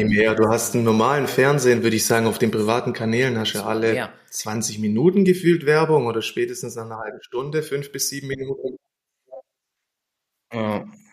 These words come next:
Speaker 1: Also dort wird's, dort wird's so sein, am Anfang einer Serie oder vom Film und zwischendrin auf jeden Fall auch. Und, ähm, ist es auch so, du hast da nicht dieses Full H D oder Ultra H D.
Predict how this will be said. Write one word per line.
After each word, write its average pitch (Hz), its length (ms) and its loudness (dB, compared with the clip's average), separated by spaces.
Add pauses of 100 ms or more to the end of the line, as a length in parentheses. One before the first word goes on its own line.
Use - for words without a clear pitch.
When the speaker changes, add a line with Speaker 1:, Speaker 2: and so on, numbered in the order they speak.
(760)
Speaker 1:
Also 104 180 -10
dort 139 380 2
wird's, 139 320 -2
dort 135 300 0
wird's 131 160 -6
so 131 100 -6
sein, 120 260 -8
am 104 120 -10
Anfang 139 560 -6
einer 127 180 -8
Serie 131 460 0
oder 127 160 -4
vom 123 160 -10
Film 117 240 -4
und 110 160 -8
zwischendrin 139 800 -8
auf 110 160 -16
jeden 107 180 -6
Fall 104 220 -10
auch. 175 420 -2 (420)
Und, 131 320 -4
ähm, 135 200 -6
ist 127 160 -8
es 123 80 -12
auch 123 120 -4
so, 123 520 -8 (200)
du 113 100 -10
hast 113 120 -14
da 117 80 -6
nicht 113 180 -10
dieses 107 380 -14
Full 139 220 -10
H 127 120 -8
D 123 360 -8
oder 107 560 -8
Ultra 147 400 -6
H 131 80 -4
D. 131 440 -2